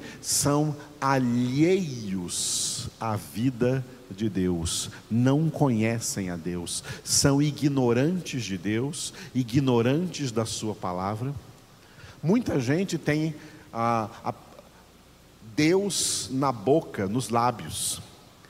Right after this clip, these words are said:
Fala: "Vai com Deus, Deus te abençoe, graças a Deus, se Deus quiser." Isso não significa nada, porque apesar de ter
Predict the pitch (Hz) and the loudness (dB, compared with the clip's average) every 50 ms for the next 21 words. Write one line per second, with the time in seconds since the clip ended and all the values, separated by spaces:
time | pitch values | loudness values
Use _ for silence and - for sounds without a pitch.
0 | - - - - - - 135 123 123 120 101 131 135 139 - - 135 120 117 113 | -20 -20 -20 -16 -6 -2 0 2 2 4 4 4 2 2 2 0 0 0 2 2
1 | 123 139 156 294 285 139 110 98 95 95 - 90 95 131 143 139 - - 139 123 | 2 2 4 2 2 2 2 0 0 -4 -6 -2 0 0 0 0 0 -2 -2 -2
2 | 117 120 117 110 - - - 143 165 165 151 127 107 95 98 90 107 113 123 127 | 0 -2 -4 -4 -6 -2 0 2 2 2 2 0 0 -2 -2 -2 -2 -2 -4 -4
3 | - - 107 101 110 101 98 123 151 170 170 147 113 98 95 - - 113 104 101 | -6 -6 -4 -2 -2 0 2 2 2 4 2 2 0 -2 -2 -4 -4 -4 -2 0
4 | 117 127 127 - - - 120 95 - 123 139 160 175 151 123 101 85 - - - | -2 -2 -2 -4 -6 -6 -6 -4 -2 -2 -2 0 0 -2 -2 -4 -6 -8 -14 -20
5 | - - - - - - - - - - - - 110 - - 131 127 - - 120 | -18 -18 -18 -18 -18 -20 -20 -20 -20 -18 -14 -12 -10 -6 -4 -4 -2 -2 -2 0
6 | 123 120 110 - 135 123 - 151 139 104 98 98 98 95 92 90 95 - - - | 0 0 0 -2 -4 -4 -2 -2 0 0 0 0 0 -2 -2 -4 -4 -8 -12 -20
7 | - - - - - - - - - - - - - - - - 113 107 - 117 | -20 -20 -20 -20 -20 -20 -20 -20 -20 -20 -20 -14 -14 -10 -4 -2 -4 -2 0 0
8 | 110 101 98 113 110 113 104 107 107 - - 120 113 110 104 | 0 2 2 2 2 2 2 -2 -2 0 0 2 2 2 2